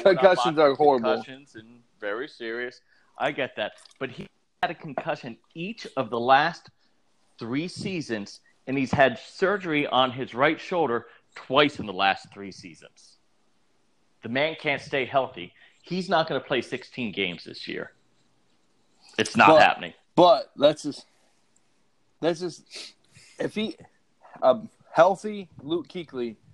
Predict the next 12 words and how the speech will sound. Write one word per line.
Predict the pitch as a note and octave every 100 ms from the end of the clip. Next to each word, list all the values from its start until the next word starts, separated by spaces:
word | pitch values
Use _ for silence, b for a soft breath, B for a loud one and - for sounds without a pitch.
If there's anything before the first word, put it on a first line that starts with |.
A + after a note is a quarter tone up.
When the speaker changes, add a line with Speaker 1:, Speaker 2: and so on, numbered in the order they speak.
| - _ - _
Speaker 2:
can | C3+
you, | C3 D3 D3 C3+ - _ _
will | A#2+ C3
you | C#3 D#3+
agree | D3+ C3+ D3 C3
is | A2+
better | C3 B2+
than | B2 A#2
a |
healthy | A#2+ A2 A2
Bobby | A2 G#2+
Wagner? | G#2+ G#2 G2+